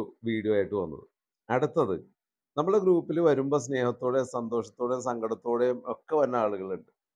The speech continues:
ചില ആളുകൾ വളരെ പാവമായിട്ടൊക്കെ വന്ന് ഗ്രൂപ്പിലേക്ക് വരും. അതിനുശേഷം എന്ത് ചെയ്യുമെന്നറിയാമോ? പതിയെ പതിയെ പഠിക്കാൻ താല്പര്യമുള്ള ആൾക്കാരെ കൂട്ടിച്ചേർത്ത് വെച്ചിട്ട് പൈസ വാങ്ങിച്ചു പഠിപ്പിക്കാനുള്ള ഒരു ശ്രമം നടത്തും. ജോസ്മോൻ ചേട്ടന് ഓതറൈസ്ഡ് ആയിട്ടൊരു മൂന്നാലഞ്ച് പേരെ നമ്മുടെ ഗ്രൂപ്പിൽ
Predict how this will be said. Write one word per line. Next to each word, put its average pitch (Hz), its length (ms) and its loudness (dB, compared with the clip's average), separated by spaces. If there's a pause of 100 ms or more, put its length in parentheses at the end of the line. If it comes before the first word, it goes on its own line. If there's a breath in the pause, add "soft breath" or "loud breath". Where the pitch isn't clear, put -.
(420)
ചില 185 140 2
ആളുകൾ 170 280 4
വളരെ 151 320 4
പാവമായിട്ടൊക്കെ 135 680 4
വന്ന് 131 180 2
ഗ്രൂപ്പിലേക്ക് 113 540 0
വരും. 104 200 -2 (460)
അതിനുശേഷം 156 760 4 (180)
എന്ത് 123 180 -4
ചെയ്യുമെന്നറിയാമോ? 107 480 0 (880)
പതിയെ 143 240 4
പതിയെ 139 320 2
പഠിക്കാൻ 131 420 2
താല്പര്യമുള്ള 123 480 0
ആൾക്കാരെ 120 320 0
കൂട്ടിച്ചേർത്ത് 117 680 -6
വെച്ചിട്ട് 104 360 -8 (640)
പൈസ 147 340 2
വാങ്ങിച്ചു 127 400 0
പഠിപ്പിക്കാനുള്ള 110 640 -2
ഒരു 110 120 -2
ശ്രമം 104 340 -6
നടത്തും. 87 320 -10 (640)
ജോസ്മോൻ 147 400 0
ചേട്ടന് 185 280 2
ഓതറൈസ്ഡ് 156 520 2
ആയിട്ടൊരു 165 300 0
മൂന്നാലഞ്ച് 143 500 -2
പേരെ 131 320 2
നമ്മുടെ 123 260 0
ഗ്രൂപ്പിൽ 113 440 -8